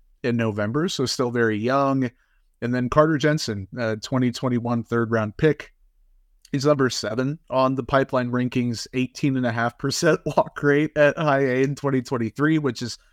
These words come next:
just ridiculous. One oh nine weighted runs created plus, eleven home runs, eleven stolen bags, and he doesn't turn twenty-one until July. So another young player that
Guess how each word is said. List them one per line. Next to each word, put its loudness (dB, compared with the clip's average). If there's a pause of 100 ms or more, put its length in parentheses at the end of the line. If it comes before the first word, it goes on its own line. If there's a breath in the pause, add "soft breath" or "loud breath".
(160)
just -8
ridiculous. 0 (300)
One 0
oh 0
nine 0
weighted 0
runs -2
created -2
plus, -2
eleven -2
home -6
runs, -2
eleven -2
stolen -2
bags, 2
and 0
he 0
doesn't 0
turn -2
twenty-one 0 (400)
until 0
July. 2
So -4 (380)
another 2
young 0
player 0
that 0